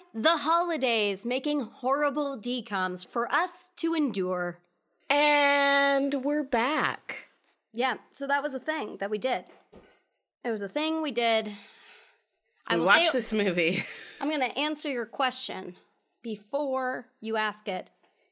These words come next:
Speaker 1: It was worth it, but only for the beautiful cocktail you created. That movie was incredibly predictable and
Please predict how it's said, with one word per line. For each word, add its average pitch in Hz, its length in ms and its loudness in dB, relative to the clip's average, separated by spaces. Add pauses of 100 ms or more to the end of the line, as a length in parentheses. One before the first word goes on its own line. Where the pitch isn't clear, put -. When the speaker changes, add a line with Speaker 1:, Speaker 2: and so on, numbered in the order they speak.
(220)
Speaker 1:
It 247 80 -2
was 220 220 -2
worth 277 320 -2
it, - 160 -4
but - 160 -6 (120)
only 240 260 0
for 220 120 -8
the 196 100 -6
beautiful 180 300 -8
cocktail - 460 -14
you - 60 -20
created. - 440 -16 (460)
That 240 140 0
movie 247 260 -2
was 220 340 -2 (280)
incredibly 240 680 -2
predictable 202 580 -4
and 190 340 -6